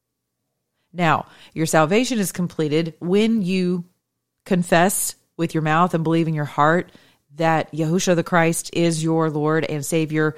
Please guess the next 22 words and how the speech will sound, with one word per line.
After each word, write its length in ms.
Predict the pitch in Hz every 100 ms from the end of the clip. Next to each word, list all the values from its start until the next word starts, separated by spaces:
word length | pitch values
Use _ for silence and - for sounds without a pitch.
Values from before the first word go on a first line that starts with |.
| - -
and 160 | 156 156
died 320 | 156 143 147
for 120 | -
your 320 | 139 139 139
sins, 400 | 131 208 214 202
and 120 | 170 170
you 140 | 160
receive 320 | 151 - 147
him 160 | 143 139
as 220 | 131 131
such. 400 | - 170 165 -
He 160 | 147 139
died 340 | 147 143 139
and 240 | 139 135
was 160 | 139 131
in 80 | 135
fact 300 | 131 127 127
resurrected, 640 | 123 123 147 151 143 -
crucified, 580 | 254 262 202 196 175 165
died, 240 | 160 156
was 160 | 147 143
resurrected 600 | 139 131 160 156 143